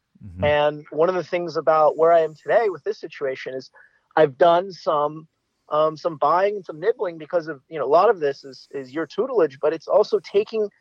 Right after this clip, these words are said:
Speaker 2: some of the fear off of the table.
Speaker 1: Hmm.
Speaker 2: So now if I wanna make another trade, now if I wanna think about,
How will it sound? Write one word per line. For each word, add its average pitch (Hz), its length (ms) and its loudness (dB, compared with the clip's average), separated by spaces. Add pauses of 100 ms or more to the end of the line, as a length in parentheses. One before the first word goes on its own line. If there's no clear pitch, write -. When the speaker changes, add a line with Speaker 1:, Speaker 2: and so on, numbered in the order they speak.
Speaker 2:
some 190 320 -2
of 165 160 0
the 139 80 -6
fear 196 480 0
off 151 280 2
of 135 180 -16
the 117 80 -10 (120)
table. - 460 -6 (220)
Speaker 1:
Hmm. 110 220 0
Speaker 2:
So 175 120 6
now 185 280 0
if 208 100 -2
I 190 60 2
wanna 175 200 0
make 170 200 -4
another 151 240 -4
trade, 202 460 0
now 156 200 0
if - 100 -10
I 196 80 2
wanna 170 180 -2
think 160 220 -8
about, 147 300 0